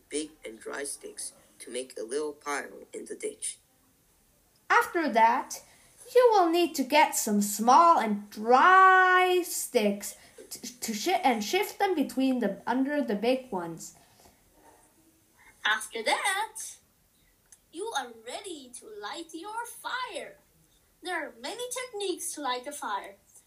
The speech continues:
Speaker 3: but here are three examples. The firestone method. The capturing fire from a tree that got struck by lightning method.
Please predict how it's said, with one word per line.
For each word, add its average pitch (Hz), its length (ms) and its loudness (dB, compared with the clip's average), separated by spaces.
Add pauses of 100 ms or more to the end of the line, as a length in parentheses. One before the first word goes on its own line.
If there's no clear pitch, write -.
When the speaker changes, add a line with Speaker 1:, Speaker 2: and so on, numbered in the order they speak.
(540)
Speaker 3:
but - 320 -4
here 494 240 -4
are 370 100 -8
three 285 240 -8
examples. - 1120 -12 (1200)
The 415 180 -6
firestone 294 680 -4
method. - 340 -20 (1300)
The 262 100 -10
capturing 508 720 -6
fire 247 320 -6
from 330 320 -12
a 427 100 -10
tree 359 500 -8
that 240 220 -8
got 339 220 -10
struck - 560 -6
by 466 320 -2
lightning 240 400 -12
method. 196 360 -10